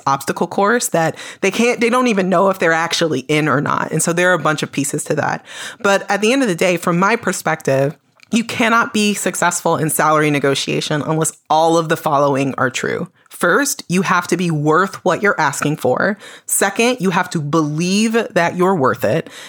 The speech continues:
And then third, you have to be able to effectively communicate that worth to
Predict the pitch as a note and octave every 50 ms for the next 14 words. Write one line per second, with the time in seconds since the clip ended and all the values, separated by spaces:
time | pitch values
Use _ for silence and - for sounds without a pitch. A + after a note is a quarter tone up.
0 | - - F#3 F#3 F#3+ F#3+ F#3+ G3 F#3+ - - C#4+ C#4 A#3+ A3 G#3+ F#3+ G#3+ A#3+ -
1 | - A#3+ C4 - - - A3 A3 G3+ - - - F#3 G#3 A3+ G#3 A#3 A#3 A3 A3+
2 | - G#3+ G3+ - G#3 G3 - - - - - - - - G3 F#3 F#3+ G3 F3 -
3 | - F3 E3 D#3+ D#3+ D#3+ E3 D#3+ - - E3+ D3+ - - D#3+ D#3 - D#3 D3+ C#3+
4 | D3+ D3 - - - E3 D#3